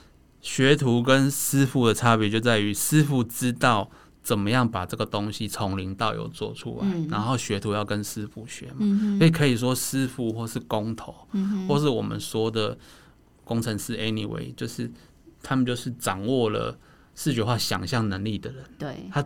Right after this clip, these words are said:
Speaker 1: 知道怎么样把东西云端download下来。
Speaker 2: 对。所以成功人士不是没有他的道理，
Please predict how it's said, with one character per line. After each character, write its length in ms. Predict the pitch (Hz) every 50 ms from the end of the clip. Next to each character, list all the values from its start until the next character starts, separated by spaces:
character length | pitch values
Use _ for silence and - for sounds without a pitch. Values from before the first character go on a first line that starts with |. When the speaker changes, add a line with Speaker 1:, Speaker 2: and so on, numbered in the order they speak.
| - -
Speaker 1:
知 140 | - 143 139
道 180 | 135 143 131 120
怎 160 | 127 - 95
么 100 | 90 98
样 180 | 117 117 117
把 200 | 101 - 107 107 110 -
东 220 | - 113 107 107 104
西 240 | - - - 101 -
云 240 | 104 104 98 104
端 280 | 110 - 107 107 107 110
download 360 | - 107 107 107 107 107 107
下 180 | 107 - - 123
来。 300 | - - - - - - -
Speaker 2:
对。 120 | - 165 160 147 120 - 165 160 - - _ - _ _ _ - - _ _ _ _ _ _ _ -
所 160 | - - 214
以 140 | 220 202 185
成 300 | - - - 185 175 175
功 160 | 185 196 196
人 140 | 185 165 160
士 220 | 160 - 196 180
不 200 | 165 165 - 165
是 160 | 160 - -
没 100 | 185 170
有 100 | 160 143
他 160 | - - 160 147
的 80 | 127 120
道 260 | - 147 135 - -
理， 100 | -